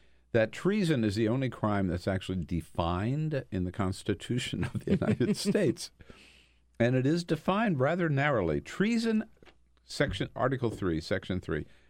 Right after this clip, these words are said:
Speaker 1: Treason against the United States shall consist only in levying war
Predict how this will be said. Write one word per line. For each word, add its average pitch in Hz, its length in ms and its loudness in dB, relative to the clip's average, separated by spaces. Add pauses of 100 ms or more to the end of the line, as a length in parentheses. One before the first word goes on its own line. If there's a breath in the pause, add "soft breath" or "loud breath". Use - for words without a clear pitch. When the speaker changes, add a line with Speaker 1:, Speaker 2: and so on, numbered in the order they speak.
(140 soft breath)
Speaker 1:
Treason 180 640 0
against 123 360 0
the - 60 0
United 110 440 2
States 92 460 0
shall 123 340 0
consist 123 640 -2 (300)
only 95 720 2 (960)
in 104 280 4
levying 156 680 2
war 131 540 4